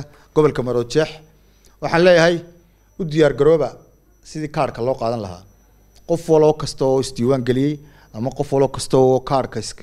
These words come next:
eh, ka-, kaadhka codbixinta isdiiwaan geliyey, waxaanu faraynaa ama aanu ku guubaabinaynaa inuu u diyaar garoobo maalinta bishu tahay koob iyo tobanka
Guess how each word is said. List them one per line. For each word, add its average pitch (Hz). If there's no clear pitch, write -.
eh, 113
ka-, 120
kaadhka 127
codbixinta 113
isdiiwaan 127
geliyey, 135
waxaanu 135
faraynaa 139
ama 143
aanu 143
ku 185
guubaabinaynaa 143
inuu 160
u 202
diyaar 135
garoobo 131
maalinta 135
bishu 170
tahay 120
koob 156
iyo 156
tobanka 135